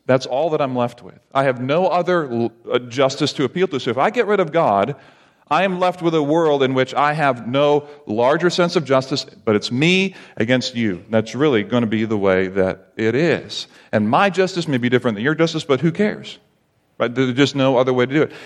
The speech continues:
And so if I pull away from God and move into an atheistic worldview, I'm gonna have to answer that question and deal with that reality that I'm actually not getting an answer to justice. I'm creating mass confusion.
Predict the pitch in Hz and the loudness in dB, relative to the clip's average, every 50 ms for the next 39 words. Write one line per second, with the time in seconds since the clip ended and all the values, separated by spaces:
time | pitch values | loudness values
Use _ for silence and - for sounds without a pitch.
0 | - - 151 139 - 170 151 147 147 135 - - - 220 226 233 220 196 180 165 | -6 -6 -4 0 0 0 2 2 2 0 0 -2 -2 0 0 2 2 2 2 2
1 | 156 160 170 180 - - 156 131 127 127 120 - _ _ _ _ _ 127 147 143 | 2 2 0 -2 0 0 0 0 0 -2 -4 -8 _ _ _ _ _ -2 0 2
2 | 131 110 101 110 120 113 120 117 113 110 120 127 143 160 160 160 165 143 131 135 | 2 4 4 2 2 2 0 -2 -2 -4 -4 0 0 2 2 2 0 0 0 0
3 | 127 117 131 - - 131 123 120 123 131 131 139 175 208 - - 208 185 139 135 | 0 0 -2 -4 -4 -2 -2 -4 -4 -6 -4 -2 -2 -2 -2 -4 -6 -4 -2 0
4 | 127 123 117 113 120 120 113 117 113 127 123 117 120 147 151 147 - 151 - - | 0 0 0 2 0 0 0 2 0 0 0 0 0 -2 -2 -2 -4 -6 -6 -4
5 | 135 131 131 - 135 120 120 110 - 143 143 143 - - 117 104 107 104 135 147 | -4 -4 -4 -2 -2 -2 -2 -2 -2 -2 -4 -4 -4 -8 -8 -8 -6 -4 -4 -2
6 | 151 135 120 117 113 104 104 120 117 120 120 117 107 104 98 101 - 143 165 170 | 0 2 2 2 0 0 -2 -2 0 2 2 2 0 0 -4 -4 -4 -2 -2 -2
7 | 190 185 - - 170 147 143 151 170 180 139 110 - - - - - - - - | -4 -4 -4 -4 -4 -4 -2 0 2 2 2 0 0 -4 -12 -20 -18 -18 -20 -20
8 | - - - 131 123 143 156 165 175 185 180 165 - - - 160 165 165 160 - | -20 -18 -12 -2 0 2 2 2 2 2 2 0 0 -2 -2 -2 0 0 0 -2
9 | - 120 110 - - 120 107 110 120 156 190 240 - - - - 73 - - - | -2 -2 -2 -2 -4 -4 -4 -2 0 2 2 2 0 -2 -4 -6 -6 -6 -8 -10
10 | - - - _ _ - - _ _ _ _ - - 156 160 139 - - - 165 | -10 -12 -16 _ _ -20 -20 _ _ _ _ -4 -2 0 0 0 -4 -4 -2 0
11 | 160 165 165 151 143 127 113 113 139 175 202 170 202 - - - 202 175 - - | 0 0 0 0 0 -2 -2 0 0 0 0 -2 -4 -6 -4 -2 -4 -4 -2 -4
12 | 185 196 208 208 185 139 127 117 92 85 | -2 0 0 0 0 -2 -4 -6 -8 -8